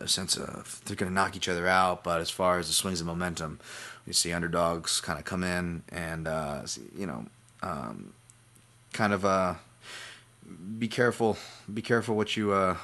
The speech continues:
what you pay for there, um, as far as, you know, flyweights go. Uh, but, uh, you know, uh, as high as I am on Shelton, I do think he's got a lot of potential. I, and I wanted to pick him here, but I, I think, uh,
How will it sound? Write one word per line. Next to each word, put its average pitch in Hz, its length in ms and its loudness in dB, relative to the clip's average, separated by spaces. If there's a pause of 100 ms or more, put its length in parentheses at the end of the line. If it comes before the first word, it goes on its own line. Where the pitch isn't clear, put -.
(100)
what 104 140 -2
you 92 60 0
pay 98 220 2
for 85 200 -4
there, 78 260 -4 (280)
um, 78 340 -4
as 95 80 -4
far 85 240 0
as, 92 200 -4
you 80 80 -6
know, 58 100 -10 (100)
flyweights 92 520 -4
go. 78 240 -6 (580)
Uh, 110 240 8
but, 120 380 4 (460)
uh, 104 240 2 (200)
you 110 80 -10
know, 127 80 -2
uh, 104 220 0 (800)
as 113 100 0
high 147 200 8
as 143 60 2
I 143 120 4
am 135 100 4
on 123 80 4
Shelton, 127 380 4
I 110 80 4
do 117 160 4
think 127 140 4
he's 113 100 2
got 117 140 8
a - 20 6
lot 110 160 6
of 92 40 -4
potential. 107 640 2 (140)
I, - 140 -8 (1000)
and 104 100 2
I - 0 -
wanted 127 240 6
to 127 60 -8
pick 131 160 2
him 113 100 2
here, 123 160 2
but 110 140 8
I, 90 360 4
I 95 140 4
think, 107 380 0
uh, 107 260 6